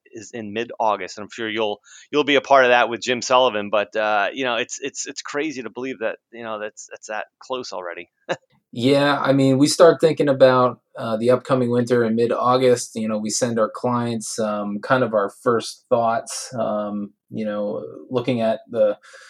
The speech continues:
Speaker 2: uh, ocean temperatures across the globe, and, and we try to get that together for them to at least give them an idea. And then our final outlook comes out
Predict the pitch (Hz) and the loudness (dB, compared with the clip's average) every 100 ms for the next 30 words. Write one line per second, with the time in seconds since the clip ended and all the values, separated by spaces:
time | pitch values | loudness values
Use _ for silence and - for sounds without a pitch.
0 | - - _ _ _ - 110 110 107 175 | -20 -20 _ _ _ -4 4 6 8 8
1 | 160 156 156 151 - 151 139 143 147 135 | 8 4 4 2 4 4 4 2 4 4
2 | - 131 135 135 131 131 123 117 113 110 | 2 4 10 12 12 10 6 0 -2 -4
3 | 110 - 120 113 117 113 113 - 110 110 | -4 0 2 2 -2 -2 -4 -4 -4 -2
4 | 110 107 117 110 107 107 110 135 208 - | 0 -2 -4 -4 -2 -4 -2 0 0 6
5 | 165 143 131 123 117 113 110 139 131 123 | 6 6 4 2 2 2 2 8 8 8
6 | - 120 117 104 - 127 120 107 104 101 | 4 0 2 0 2 0 0 -2 -4 -4
7 | 104 - 107 104 104 | -4 -4 -6 -2 -4